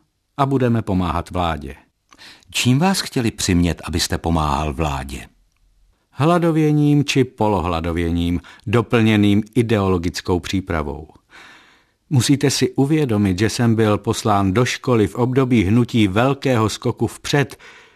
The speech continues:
Speaker 1: kdy noviny a ostatní sdělovací prostředky přinášely denně líčení zázraků,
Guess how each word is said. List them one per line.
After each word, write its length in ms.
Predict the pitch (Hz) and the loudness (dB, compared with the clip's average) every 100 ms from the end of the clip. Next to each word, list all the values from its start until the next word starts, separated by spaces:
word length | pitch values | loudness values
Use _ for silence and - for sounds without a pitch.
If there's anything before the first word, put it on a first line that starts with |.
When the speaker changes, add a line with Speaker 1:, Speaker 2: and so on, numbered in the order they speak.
| _ | _
Speaker 1:
kdy 240 | - 101 110 | -6 0 2
noviny 400 | 120 131 120 104 | 2 4 4 4
a 80 | 104 | 2
ostatní 480 | 101 123 113 110 | 0 -2 0 0
sdělovací 480 | 92 110 113 110 - | 2 2 2 0 -2
prostředky 580 | 92 107 - 107 - 110 | -4 -4 -4 -6 -2 -4
přinášely 560 | - 110 110 - 113 110 | -2 -2 -2 0 0 2
denně 220 | 110 110 | 2 2
líčení 480 | 110 107 120 110 101 | 2 0 2 2 2
zázraků, 800 | 110 123 117 123 113 113 113 | 2 0 0 -2 -2 0 2